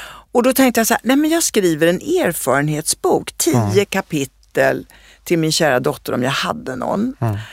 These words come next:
Speaker 1: Ehm, det är vad jag har skrivit. Jag har skrivit om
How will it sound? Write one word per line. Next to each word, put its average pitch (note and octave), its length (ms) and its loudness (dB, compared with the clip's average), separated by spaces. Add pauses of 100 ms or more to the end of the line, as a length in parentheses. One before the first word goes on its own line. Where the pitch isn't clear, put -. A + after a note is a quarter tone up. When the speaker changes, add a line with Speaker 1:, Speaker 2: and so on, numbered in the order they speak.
(320)
Speaker 1:
Ehm, D#3+ 760 0 (180)
det A3+ 240 4
är D#3 60 4
vad C#3+ 160 2
jag B2+ 120 4
har C3+ 100 2
skrivit. - 440 -4
Jag G#3+ 80 2
har G3 120 0
skrivit D#3+ 600 -2 (100)
om D3 500 0